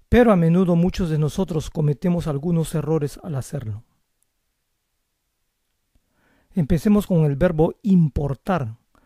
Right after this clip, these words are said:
cuando significa importarle a uno algo. El verbo es to care, pero si expresamos a quién o qué nos importa,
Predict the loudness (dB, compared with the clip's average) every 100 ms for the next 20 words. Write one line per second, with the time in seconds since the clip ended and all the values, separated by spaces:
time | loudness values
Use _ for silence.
0 | _ _ _ _ -2 0 -2 -4 -4 -4
1 | -4 -6 -2 -2 -4 -12 _ _ -4 0
2 | 0 0 -2 -2 -4 -4 -2 -4 -6 -8
3 | -8 -2 0 2 2 0 -4 -4 -4 -4
4 | -6 -10 -12 _ _ _ _ _ _ _
5 | _ _ _ _ _ _ -6 -2 2 2
6 | 4 4 4 0 -14 -20 _ -16 2 2
7 | 2 0 0 0 -4 -8 -14 _ _ _
8 | _ _ 2 2 2 -4 -6 -10 -2 -2
9 | 0 2 0 -2 -8 -10 -8 0 2 2
10 | 0 -6 -14 _ _ _ _ -4 0 0
11 | 2 4 6 4 2 0 2 2 0 -2
12 | -8 -8 -10